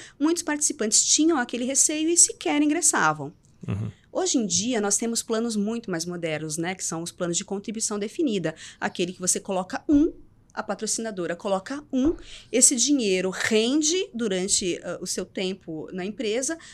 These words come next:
Speaker 1: até que lá no futuro você consiga receber o seu benefício, né?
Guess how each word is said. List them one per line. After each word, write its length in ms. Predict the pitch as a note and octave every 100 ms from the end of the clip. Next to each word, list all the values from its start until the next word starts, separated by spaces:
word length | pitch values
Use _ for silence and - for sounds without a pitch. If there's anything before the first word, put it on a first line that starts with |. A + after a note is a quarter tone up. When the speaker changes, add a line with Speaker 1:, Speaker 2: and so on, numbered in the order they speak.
| -
Speaker 1:
até 240 | D#4+ D4+
que 160 | D4+ D#4+
lá 140 | B3
no 40 | A3+
futuro 360 | - D4 C#4+
você 200 | C#4+ D4
consiga 400 | D4+ E4+ - A#3 C4
receber 340 | C4 B3 A#3
o 40 |
seu 140 | B3 A#3+
benefício, 600 | B3 C#4 - D#3+ - E3
né? 220 | E3 G3